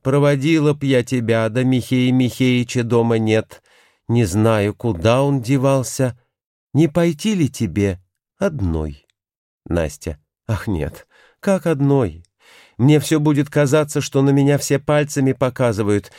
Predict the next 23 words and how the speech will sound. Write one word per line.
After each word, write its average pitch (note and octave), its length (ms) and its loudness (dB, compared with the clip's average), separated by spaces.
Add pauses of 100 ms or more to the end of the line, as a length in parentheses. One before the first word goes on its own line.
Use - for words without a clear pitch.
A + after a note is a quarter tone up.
(340)
Я E3 180 4
и F3 140 2
буду D#3+ 400 0 (260)
по D3+ 120 2
глухим D3+ 460 2
переулкам C#3 600 2
прятаться, B2 600 -2 (220)
я C3 260 0
не C3+ 120 0
дойду B2+ 400 0
одна. G2 460 -2 (380)
Анна. D2+ 420 -2 (920)
Да A#2+ 200 -2
мне-то G#2 640 -2
не C3+ 180 0
свободно, A#2 840 -2 (360)
нельзя D3+ 440 2
дом-то G#2+ 440 0
оставить. D#2+ 600 -4 (400)
Когда G3 320 2
ещё C#3 300 0
Михей A#2 380 2
Михеич G#2+ 680 0